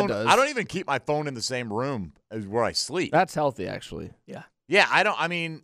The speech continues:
Speaker 2: So
Speaker 1: well,
Speaker 2: you can actually go to sleep.
Speaker 1: Yeah, I mean, I just, you know, it's, it's a way, people, like, once I get home, <laughs> if I don't happen to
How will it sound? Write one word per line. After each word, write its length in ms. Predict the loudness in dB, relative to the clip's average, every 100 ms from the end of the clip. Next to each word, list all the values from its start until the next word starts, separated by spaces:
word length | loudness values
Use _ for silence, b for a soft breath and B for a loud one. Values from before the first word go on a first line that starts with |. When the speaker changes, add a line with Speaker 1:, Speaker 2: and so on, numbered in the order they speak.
| -8
Speaker 2:
So 80 |
Speaker 1:
well, 100 | 0 2
Speaker 2:
you 60 |
can 80 | 4
actually 280 | 2 0 -2
go 80 | -4
to 80 |
sleep. 380 | -4 -4 -4 -6 _ _
Speaker 1:
Yeah, 220 | 2 4 4
I 80 | 2
mean, 160 | 2
I 240 | 4 2 2
just, 420 | -4 -6 -8 _ _ _
you 140 | -8 -4
know, 300 | -4 -6 -12 _ _ _ -6
it's, 400 | -4 -4 -6 -8
it's 220 | -10 -6
a 40 |
way, 300 | 0 0 0
people, 400 | -2 -4 -6 -2
like, 240 | 0 -2 -4 -6
once 280 | -2 2
I 100 | 2
get 200 | 2 2 2
home, 500 | 2 2 0 -8 -16 _ _ _ _ _
<laughs> 880 | _ _ _ -10 -6 -6 -6 2
if 180 | 2 4
I 120 | 4
don't 240 | 2 0 -2
happen 400 | 2 2 2 -2
to 240 | 0 -2